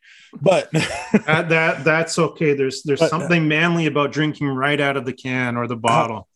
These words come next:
Speaker 1: however, I can tell you, I had poured this into a glass before. It's a, it's light orange. It's not, it's not too strong. It has kind of a sweet flavor and a sweet aroma to it, kind of cinnamon notes to it.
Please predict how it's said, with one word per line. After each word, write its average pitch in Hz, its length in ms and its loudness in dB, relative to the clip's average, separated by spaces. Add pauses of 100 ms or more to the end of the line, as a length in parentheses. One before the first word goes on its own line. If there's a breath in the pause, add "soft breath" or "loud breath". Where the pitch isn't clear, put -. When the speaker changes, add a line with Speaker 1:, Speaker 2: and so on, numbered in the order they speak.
Speaker 1:
however, 160 600 2
I 127 80 -2
can 147 280 -2
tell 151 220 2
you, 123 160 -2
I 110 40 -4
had 139 200 -4
poured 143 220 2
this 131 180 -6
into 127 240 -2
a 113 60 -4
glass 113 300 -4
before. 147 500 0
It's - 140 -6
a, 107 220 -2 (440 soft breath)
it's 131 180 -6
light 143 240 2
orange. 135 460 0
It's - 180 -8
not, 139 260 2 (140)
it's - 180 -8
not 127 200 0
too 131 180 0
strong. 139 460 0
It 113 60 -4
has 127 200 -4
kind 131 160 -2
of 110 80 -4
a 113 60 0
sweet 127 500 -4
flavor 127 380 0
and 113 100 -4
a - 20 -4
sweet 127 360 -2
aroma 135 380 2
to 131 200 0
it, 127 180 -4 (520 loud breath)
kind 160 160 0
of 139 100 -2
cinnamon 151 480 0
notes 147 340 -2
to 151 180 -2
it. 147 200 -4